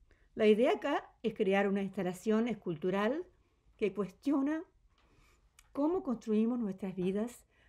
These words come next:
de acuerdo con nuestros sistemas de creencia. Todos creemos en cosas y dependiendo cuánto valor le damos a esas ideas, se convierten en nuestra religión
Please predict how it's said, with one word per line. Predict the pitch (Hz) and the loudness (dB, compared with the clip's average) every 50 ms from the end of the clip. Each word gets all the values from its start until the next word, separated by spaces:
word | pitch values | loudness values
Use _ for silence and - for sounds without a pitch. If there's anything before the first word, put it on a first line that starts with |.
| - - | -18 -10
de | - 196 | -6 -6
acuerdo | 180 185 208 196 196 190 190 208 | -4 -2 0 0 0 0 -2 -2
con | - 175 175 | -4 -4 -4
nuestros | 180 170 - 185 180 175 | -4 -6 -8 -10 -12 -10
sistemas | - 175 156 - - 202 185 196 202 208 202 - | -12 -16 -12 -6 -4 -2 0 0 -2 -4 -6 -8
de | 185 - 175 | -10 -10 -8
creencia. | - 180 180 175 175 180 170 - - - 170 180 - - _ _ _ - - - - - - _ _ _ _ _ _ _ _ _ _ - | -6 -6 -6 -6 -6 -8 -10 -12 -14 -14 -14 -14 -16 -20 _ _ _ -20 -20 -20 -20 -20 -20 _ _ _ _ _ _ _ _ _ _ -6
Todos | 339 349 415 508 508 - | -2 0 0 0 -2 -2
creemos | - 240 240 233 233 233 233 226 - | -2 0 2 2 2 0 -2 -2 -4
en | 220 226 | -6 -4
cosas | - - 220 214 214 - 302 311 339 - - - - _ _ _ _ _ - - - - - | -2 -2 -2 -2 -2 -4 -6 -6 -6 -8 -12 -20 -20 _ _ _ _ _ -20 -20 -20 -14 -4
y | - 240 | 2 4
dependiendo | 240 240 240 254 254 240 240 254 269 262 254 233 240 - _ - _ - _ _ - - _ | 6 6 6 6 4 4 4 4 4 2 2 0 -2 -6 _ -20 _ -20 _ _ -20 -18 _
cuánto | - 202 214 262 269 - 294 | -2 0 2 2 2 0 0
valor | 247 233 202 196 202 208 | -2 -2 0 0 0 0
le | 208 196 | 0 0
damos | 190 190 190 196 196 196 190 - | 0 0 0 0 0 -2 -4 -6
a | 196 185 | -10 -10
esas | 185 190 202 175 - - | -10 -10 -14 -14 -10 -10
ideas, | 170 170 185 202 208 220 240 262 254 - - _ _ _ _ _ _ _ _ _ - - _ | -8 -4 -2 0 0 0 0 -2 -6 -12 -20 _ _ _ _ _ _ _ _ _ -20 -20 _
se | - - 220 | -4 -4 -2
convierten | 226 226 220 220 247 254 254 254 294 277 | 0 2 4 4 6 4 4 2 0 -2
en | 254 226 | 0 0
nuestra | 208 202 190 190 - 202 196 220 233 - _ _ - | 0 -2 -4 -6 -8 -8 -8 -8 -10 -14 _ _ -12
religión | - 185 175 170 170 - - - 214 202 196 202 220 226 240 240 | -8 -6 -6 -6 -6 -6 -2 -2 -2 0 0 -2 -2 -4 -4 -8